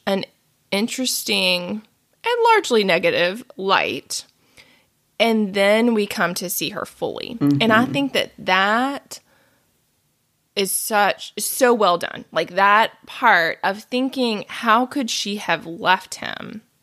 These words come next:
Speaker 1: Which we cannot help but think. And then coming to understand how she left him and why. I thought that that unfolding was one of the most powerful parts of the book,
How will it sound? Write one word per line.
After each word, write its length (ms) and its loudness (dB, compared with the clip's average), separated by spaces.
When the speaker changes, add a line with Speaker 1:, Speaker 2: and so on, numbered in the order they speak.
Speaker 1:
Which 200 2
we 120 -2
cannot 360 2
help 240 2
but 140 -4
think. 420 -14
And 300 2
then 320 4
coming 320 -2
to 100 2
understand 500 -2
how 840 0
she 280 -2
left 280 0
him 240 -2
and 240 -4
why. 520 0
I 180 4
thought 200 6
that 140 4
that 200 4
unfolding 880 -2
was 240 0
one 240 0
of 160 0
the 240 2
most 300 0
powerful 340 2
parts 300 0
of 100 -4
the 100 -2
book, 520 -4